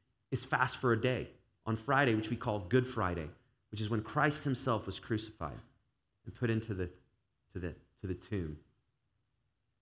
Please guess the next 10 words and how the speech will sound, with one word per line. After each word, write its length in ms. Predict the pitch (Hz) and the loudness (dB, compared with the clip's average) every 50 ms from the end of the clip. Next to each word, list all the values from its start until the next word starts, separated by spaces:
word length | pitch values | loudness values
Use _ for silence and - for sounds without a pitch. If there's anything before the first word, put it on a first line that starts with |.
| _ - | _ -4
Fast 220 | - 107 110 - - | -2 -2 -2 -2 -2
for 60 | - | -2
that 140 | 120 113 - | -2 -2 0
day 140 | 82 123 147 | 0 0 2
to 80 | 120 104 | 2 2
remember 380 | 101 98 107 117 117 110 107 | 2 2 2 2 2 0 0
his 140 | 107 104 - | -2 -2 -4
sacrifice. 540 | - 101 110 117 - 101 - - - - - - _ _ _ _ _ _ _ _ _ _ _ _ _ _ _ _ _ _ _ _ _ _ _ - | -4 -6 -6 -6 -8 -12 -12 -12 -14 -14 -14 -16 _ _ _ _ _ _ _ _ _ _ _ _ _ _ _ _ _ _ _ _ _ _ _ -6
And 80 | 123 123 | -4 0
fasting, 640 | - 165 147 170 165 - - 156 143 135 135 - | 6 8 8 8 8 6 2 4 4 4 0 -4